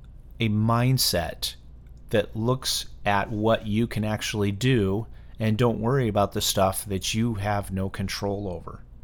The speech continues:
So people fill their whole week with a job. They spend more than they make. They want security over freedom. And they think that life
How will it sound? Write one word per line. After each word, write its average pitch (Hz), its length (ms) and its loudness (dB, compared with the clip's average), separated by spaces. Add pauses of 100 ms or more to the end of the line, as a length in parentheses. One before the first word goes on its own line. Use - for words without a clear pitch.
(1160)
So - 200 4
people 214 320 6
fill 139 260 2
their 123 140 2
whole 120 340 2
week 113 320 2
with 107 180 0
a - 40 -2
job. 95 480 -4 (580)
They 123 100 2
spend 127 280 2
more 120 180 2
than 151 160 0
they 175 80 2
make. 117 420 -4 (480)
They 113 120 2
want 113 260 2
security 135 580 2
over 120 220 0
freedom. 104 540 -4 (720)
And 120 160 4
they 123 80 2
think 120 440 -2 (520)
that 117 580 2
life 123 720 0